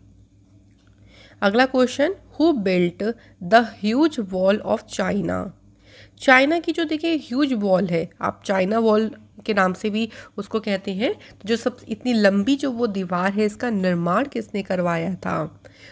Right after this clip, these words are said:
तो उसका निर्माण किया गया था किन शी हुआंग के द्वारा। अब कुछ एक्स्ट्रा इन्फॉर्मेशन की बात करते हैं फ्रेंड्स, ये भी बहुत ज़्यादा इंपॉर्टेंट है।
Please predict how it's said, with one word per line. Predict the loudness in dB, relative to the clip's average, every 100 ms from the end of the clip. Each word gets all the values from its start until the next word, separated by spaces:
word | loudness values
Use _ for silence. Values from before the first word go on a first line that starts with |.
| -18
तो | -4
उसका | -2 0 0 0
निर्माण | 0 2 2 0 0
किया | 0 0
गया | 0 -2
था | -4 -2 -2 -2 -8 -20 -6
किन | 0 0
शी | 0 0 2
हुआंग | 2 2 2 2 2 -4
के | -6 -6 -6
द्वारा। | -2 -2 -2 -4 -8 -10 -18 _ _ _ -20 _ _ _ _ -20 -20 _ _ -2
अब | -2 0
कुछ | -2 0
एक्स्ट्रा | -4 0 2
इन्फॉर्मेशन | 4 4 2 2 -2 -4
की | -4 -2
बात | 0 -2 -4
करते | -6 -4 -2
हैं | -2
फ्रेंड्स, | 0 0 -2 -2
ये | -2 0
भी | 0
बहुत | 2 2
ज़्यादा | 2 0
इंपॉर्टेंट | -2 0 -2 -2 -2 -4 -2
है। | -2 -2 -2